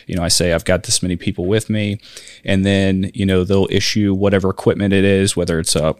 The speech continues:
a card to make the machines on sporting clay work or, or get you a trap field that's yours.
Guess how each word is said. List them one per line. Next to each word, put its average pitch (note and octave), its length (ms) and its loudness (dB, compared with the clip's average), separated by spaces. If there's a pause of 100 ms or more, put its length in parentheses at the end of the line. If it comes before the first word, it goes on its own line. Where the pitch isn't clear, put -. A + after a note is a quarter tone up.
a - 60 -20
card F#2+ 340 2
to G2+ 60 0
make F#2 180 0
the F2+ 80 -4
machines F2 380 -2
on D2+ 80 -6
sporting G#2 280 0
clay G2 180 -2
work G2 420 -2
or, E2 360 -4
or E2+ 360 -6
get - 320 -4
you E2+ 100 -2
a E2+ 60 -2
trap - 340 -2
field F#2 240 0
that's E2 180 -4
yours. F#2+ 480 -2